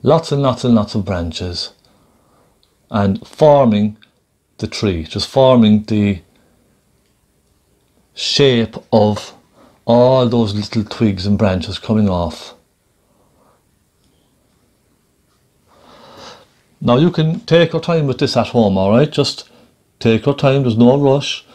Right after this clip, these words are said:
You can spend hours and hours doing this at home if you like. I'll just do a quick, uh, representation here. I can always carry on and do more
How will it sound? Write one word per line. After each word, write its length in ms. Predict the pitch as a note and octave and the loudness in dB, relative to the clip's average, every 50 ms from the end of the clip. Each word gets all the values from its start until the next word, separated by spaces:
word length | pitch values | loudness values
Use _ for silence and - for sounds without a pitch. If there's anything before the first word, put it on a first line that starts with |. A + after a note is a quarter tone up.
| - _ _ _ | -20 _ _ _
You 80 | A2+ A2 | -6 0
can 140 | - C3+ A#2 | 0 0 0
spend 240 | - - C3+ B2+ A#2 | 2 0 0 0 2
hours 320 | C#3 C#3+ C3+ C3+ C#3 C#3 | 2 2 2 2 2 0
and 100 | E3 E3 | 0 0
hours 280 | D#3+ D3+ D3 C#3 B2+ - | 0 0 0 -2 -2 -2
doing 260 | - C#3 C3+ C#3 C3+ | -2 -2 0 2 0
this 180 | C3 B2 - | 0 0 0
at 100 | B2 A2 | -2 -2
home 400 | - - B2+ B2 A#2 A2 G2+ G#2 G2+ | -2 0 2 4 4 4 2 0 -4
if 140 | G2+ - - | -8 -4 -4
you 100 | G#2+ F#2+ | -2 0
like. 300 | F#2 E2+ D#2+ - - - - - - - _ - | 0 -2 -2 -6 -12 -20 -20 -20 -20 -20 _ 0
I'll 180 | - E3 F3 D3+ | 2 2 2 4
just 280 | D3 E3 E3 - - | 2 0 0 0 0
do 200 | - D#3 C#3+ C3+ | 2 2 2 2
a 60 | C3 A#2+ | -2 -8
quick, 540 | - - - D3+ C3+ - _ - - - _ _ _ - - _ _ _ - | -10 -4 -4 -4 -4 -4 _ -18 -20 -20 _ _ _ -20 -20 _ _ _ 0
uh, 320 | G#2+ G#2+ G#2 G#2 G#2+ A2 | 2 4 4 4 2 2
representation 840 | A2 A2+ A#2+ A#2+ - - A#2 G#2+ G#2 - - A2+ G#2 F#2+ - - G#2 F#2+ | 2 2 2 0 -2 -4 -2 -2 -2 -2 -2 -2 -2 -2 -4 -4 -4 -2
here. 340 | F2+ G#2 G2+ F#2 F2 E2 - _ _ _ _ _ _ _ _ _ _ - - - _ _ - | 0 0 0 0 0 -2 -6 _ _ _ _ _ _ _ _ _ _ -20 -20 -20 _ _ 0
I 120 | - B2+ | 0 0
can 160 | - E3 D#3+ | 2 2 2
always 280 | F3 E3+ E3 C#3+ B2 A#2+ | 4 4 4 4 2 -2
carry 320 | - - B2+ B2 A#2 A#2 | 0 0 2 2 4 4
on 260 | A#2 G#2+ G#2 G#2 G#2 - _ _ _ - | 4 4 2 0 -2 -6 _ _ _ -8
and 140 | G2+ G2 | -6 -2
do 140 | F#2+ A2+ G#2+ | 0 2 4
more 440 | G#2 A2 A2+ A2+ A#2+ B2+ C3+ - | 6 6 6 6 6 4 2 0